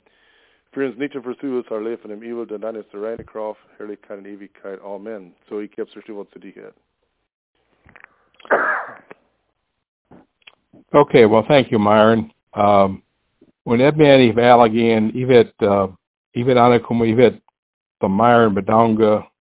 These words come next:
Speaker 2: uh, for the Sudo do, the Sudo who sets, uh, if it's also did not touch Bender, uh, in the Sudo, and, and any of us is, it's worthwhile is, uh, nem sad, und ich bin sure, dass er not sad to that, und ja,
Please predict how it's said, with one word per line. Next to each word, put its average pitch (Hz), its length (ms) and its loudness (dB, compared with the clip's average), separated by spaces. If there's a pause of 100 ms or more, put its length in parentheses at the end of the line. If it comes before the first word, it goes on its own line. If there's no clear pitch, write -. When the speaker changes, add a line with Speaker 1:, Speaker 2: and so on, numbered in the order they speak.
(480)
Speaker 2:
uh, 95 300 -6
for 110 120 -8
the 107 120 -4 (100)
Sudo 120 280 0
do, 123 320 2
the 107 100 -4 (100)
Sudo 117 100 -2
who 117 220 0 (120)
sets, 113 280 2
uh, 117 60 -4
if 104 200 -2
it's 113 200 -2
also 101 180 -6
did 104 180 -4
not 104 320 -4
touch 113 380 -2
Bender, 110 460 -2 (800)
uh, 104 140 -2
in 131 160 4
the 143 200 4
Sudo, 135 420 8
and, 107 220 0
and 104 200 -6
any 123 320 2
of 120 120 4
us 113 140 0
is, 104 140 -4 (880)
it's 98 220 -8
worthwhile 131 640 6
is, 107 200 4 (320)
uh, 95 460 -2 (180)
nem 107 360 -2 (160)
sad, 101 380 -2
und 98 220 -10
ich 98 140 -14
bin 98 160 -12
sure, 120 240 2
dass 107 100 2
er 98 40 -2
not 98 300 -4
sad 107 260 -2
to 95 80 -8
that, 107 280 -2
und 101 300 -4
ja, 113 340 4